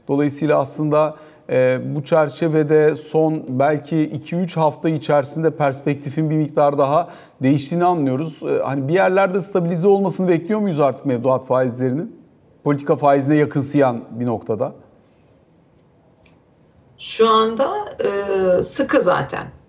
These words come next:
Speaker 2: Hani, e, politika faizi kırk beş, mevduatlarda biraz daha uzun vadelerde kırk sekizler vesaire buluyorsunuz ama tabii tüm piyasa homojen değil ama yükseliş var, onu söyleyebilirim.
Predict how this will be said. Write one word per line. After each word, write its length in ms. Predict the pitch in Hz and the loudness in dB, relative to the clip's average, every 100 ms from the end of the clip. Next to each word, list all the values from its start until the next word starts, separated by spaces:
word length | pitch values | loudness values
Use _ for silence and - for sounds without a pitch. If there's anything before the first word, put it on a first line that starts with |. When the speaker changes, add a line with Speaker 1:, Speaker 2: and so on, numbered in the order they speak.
| _ _ _ | _ _ _
Speaker 2:
Hani, 340 | 170 73 - - | -8 -6 -8 -12
e, 380 | - - - - | -10 -4 -4 -4
politika 460 | - 165 160 175 - | -2 -2 -2 -4 -2
faizi 440 | 165 156 143 156 | 0 -2 -4 -4
kırk 260 | 160 156 - | -6 -6 -2
beş, 320 | 233 240 - | -2 -4 -8
mevduatlarda 1080 | 175 170 165 - 160 - 165 156 - 220 - - - - 175 - | -4 -2 0 -2 -2 -2 -2 -2 -2 -4 -6 -20 -20 -16 -12 -6
biraz 300 | 247 185 175 | -2 0 2
daha 160 | 170 165 | 0 0
uzun 280 | 170 180 170 | -4 -6 -6
vadelerde 560 | 156 151 165 165 - | -6 -6 -6 -8 -8
kırk 160 | - 165 | -12 -12
sekizler 500 | 170 170 165 160 156 | -10 -8 -4 -4 -4
vesaire 460 | 160 - 170 - | -6 -4 -2 -2
buluyorsunuz 320 | 220 220 262 302 | -2 -2 0 0
ama 120 | 254 | 2
tabii 220 | 226 208 | 0 -2
tüm 260 | 262 233 214 - 185 208 | -6 -6 -8 -12 -10 0
piyasa 280 | 220 220 | 0 2
homojen 420 | 214 220 220 220 233 | 0 2 2 0 0
değil 180 | 320 | -2
ama 80 | 294 | 0
yükseliş 520 | 220 214 214 214 - | 0 0 -2 -2 -2
var, 120 | 175 - | -2 -2
onu 180 | 185 | -8
söyleyebilirim. 760 | 185 185 185 190 170 180 147 | -6 -4 -4 -6 -6 -6 -6